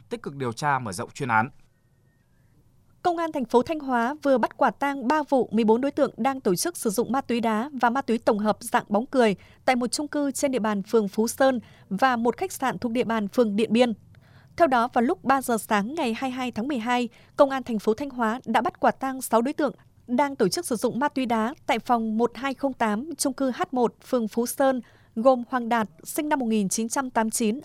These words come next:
Speaker 2: ở phường Ba Đình, Lê Quốc Tuấn Anh, sinh năm một nghìn chín trăm tám mươi chín ở phường Đông Vệ, Vũ Thượng Hải, sinh năm một nghìn chín trăm chín mươi ba ở phường Lam Sơn, Lê Thị Thư, sinh năm hai nghìn ở xã Nguyệt Ấn, Nguyễn Kim Anh, sinh năm một nghìn chín trăm chín mươi bảy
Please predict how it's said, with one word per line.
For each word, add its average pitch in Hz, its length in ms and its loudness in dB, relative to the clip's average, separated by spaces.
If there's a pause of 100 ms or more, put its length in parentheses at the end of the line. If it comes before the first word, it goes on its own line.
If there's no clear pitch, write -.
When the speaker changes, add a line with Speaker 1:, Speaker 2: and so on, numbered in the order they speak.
Speaker 2:
ở 233 120 6
phường 233 220 -2
Ba 285 100 0
Đình, 233 240 0 (540)
Lê 285 180 4
Quốc 370 220 -2
Tuấn 233 120 2
Anh, 254 260 -4 (140)
sinh - 240 -4
năm 302 100 0
một 233 60 -2
nghìn 214 240 0
chín 220 200 -4
trăm 262 220 -4
tám 233 120 0
mươi 226 60 -2
chín 240 340 0 (100)
ở 226 120 4
phường 220 300 0
Đông 277 140 0
Vệ, 233 220 6 (460)
Vũ 247 180 0
Thượng 285 160 -4
Hải, 226 300 -4 (100)
sinh 311 220 -4
năm 302 100 0
một 247 80 -2
nghìn 208 240 0
chín 226 180 -4
trăm 254 200 -4
chín 226 160 -2
mươi 233 60 -4
ba 247 260 2 (140)
ở 226 140 4
phường 226 260 -2
Lam 269 160 -4
Sơn, 262 320 2 (300)
Lê 247 160 2
Thị 254 140 -2
Thư, 254 280 2 (260)
sinh 302 280 -4
năm 302 120 -2
hai 285 140 -4
nghìn 233 280 0 (220)
ở 208 180 6
xã - 180 -2
Nguyệt 302 160 -2
Ấn, 214 240 2 (500)
Nguyễn 269 240 2
Kim 302 180 -2
Anh, 269 260 -2 (100)
sinh 330 220 -2
năm 302 120 0
một 247 80 -2
nghìn 208 180 2
chín 220 200 -2
trăm 269 180 -4
chín 240 180 -2
mươi 277 80 2
bảy 190 200 2